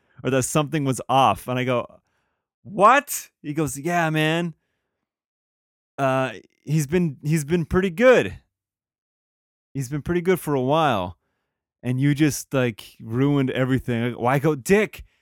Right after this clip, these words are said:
why didn't you give me a heads up about it?" This is what this motherfucker tells me. I couldn't believe it. I, honestly, I wanted to see what would happen. <laughs> What an asshole.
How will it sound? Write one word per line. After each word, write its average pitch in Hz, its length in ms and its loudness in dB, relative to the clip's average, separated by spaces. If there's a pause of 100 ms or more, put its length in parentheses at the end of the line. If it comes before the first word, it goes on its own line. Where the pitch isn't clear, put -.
(140)
why 139 360 2
didn't 202 180 0
you 180 120 2
give 170 160 0
me 175 140 2
a 156 80 2
heads 151 220 0
up 175 120 0
about 127 320 -2
it?" 92 140 -6 (600)
This 180 120 -2
is - 80 -4
what 180 100 -2
this 160 140 -2
motherfucker 131 560 -2
tells 117 280 -4
me. 95 120 -10
I 95 80 -8
couldn't 147 260 -6
believe 117 340 -8
it. 90 140 -14 (580)
I, 123 220 0
honestly, 147 400 0
I 131 120 2
wanted 143 260 2
to 131 80 -2
see 151 160 -4
what 139 160 0
would 127 80 0
happen. 123 420 -2 (100)
<laughs> - 20 -2 (3000)
What 269 160 0
an 247 80 2
asshole. 214 600 4